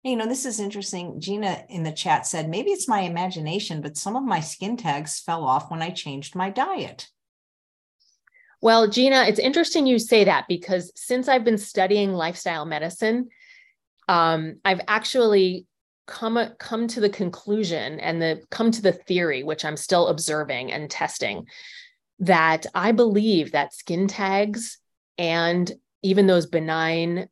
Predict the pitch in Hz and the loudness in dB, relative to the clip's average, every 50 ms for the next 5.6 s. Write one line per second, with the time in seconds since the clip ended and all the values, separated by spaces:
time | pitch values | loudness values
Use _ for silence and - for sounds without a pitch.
0 | _ - - - 175 160 156 151 - - 165 156 151 - - 101 - - - 139 | _ -16 -8 -4 0 0 0 -2 -2 -4 -4 -4 -4 -6 -10 -12 -12 -12 -12 -12
1 | - - - 170 156 151 165 160 151 143 156 165 170 165 160 - - - - - | -10 -6 -2 0 0 2 2 0 0 0 0 2 2 2 0 -2 -10 -14 -10 -8
2 | 131 123 - - 143 135 131 - - - - - - 139 139 143 143 - - 139 | -8 -8 -6 -6 -6 -6 -4 -4 -8 -8 -8 -10 -10 -10 -8 -8 -10 -10 -8 -8
3 | 127 - - - 196 202 214 226 226 226 - - - _ _ _ _ _ - 180 | -8 -8 -6 -4 -2 0 0 0 0 -2 -6 -16 -20 _ _ _ _ _ 0 0
4 | 180 175 - - 208 233 226 262 269 262 226 - 202 180 170 - - - 214 202 | 0 0 2 2 2 2 4 4 2 2 2 0 0 -2 -2 -2 -4 -4 -2 2
5 | 202 185 175 160 - 160 156 147 143 139 131 - | 2 2 2 2 2 0 2 2 2 2 0 -4